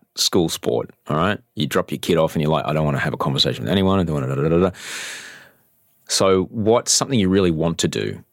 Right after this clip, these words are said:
"I really want to connect with my kid more." All right. If my kid, if he sees me talking to other parents and the parents of his friends, then he will, will feel that he's more included overall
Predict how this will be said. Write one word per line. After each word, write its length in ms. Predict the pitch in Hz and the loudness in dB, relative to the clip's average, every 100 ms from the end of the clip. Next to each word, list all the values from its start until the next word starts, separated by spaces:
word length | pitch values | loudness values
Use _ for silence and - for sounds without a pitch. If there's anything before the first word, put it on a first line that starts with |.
| _ _ - | _ _ 2
"I 20 | |
really 220 | 107 147 | 4 6
want 140 | 156 | 4
to 40 | 123 | 2
connect 240 | 117 110 | 2 0
with 140 | 98 - | 0 -2
my 80 | |
kid 300 | 82 - 104 | -2 0 0
more." 340 | 80 55 50 - _ - - - - - | 0 -6 -8 -14 _ -20 -20 -20 -20 -4
All 120 | 82 | 0
right. 260 | 85 64 - - _ _ - | 2 0 -4 -16 _ _ -4
If 160 | 92 | 0
my 140 | 110 92 | 0 0
kid, 380 | - 131 120 - | 2 2 2 -4
if 140 | - - | -6 0
he 120 | 117 | 0
sees 340 | - 131 120 | 2 2 2
me 460 | 113 101 92 85 82 _ - | 2 2 2 0 -2 _ -4
talking 340 | 107 98 104 | 0 0 0
to 120 | 92 | 0
other 140 | 85 80 | -2 -2
parents 720 | - 85 76 64 - - - - | -2 0 0 -2 -4 -6 -6 -6
and 100 | 80 | -4
the 60 | 78 | 0
parents 300 | 104 85 85 | -2 0 -2
of 60 | |
his 120 | 80 | -2
friends, 600 | - - 80 60 69 - - - - _ _ _ | -2 -2 -2 -4 -6 -6 -6 -20 -20 _ _ _
then 240 | - 92 87 | -2 0 0
he 240 | 87 92 | 0 2
will, 200 | 87 87 | 4 2
will 280 | - 67 87 | 0 0 0
feel 280 | - 90 87 | 2 2 2
that 120 | 80 | 0
he's 240 | 101 90 | 0 0
more 220 | 90 85 80 | 2 2 2
included 400 | 80 90 80 73 | 0 0 2 2
overall 720 | 73 71 78 65 50 90 | 0 2 2 2 0 -4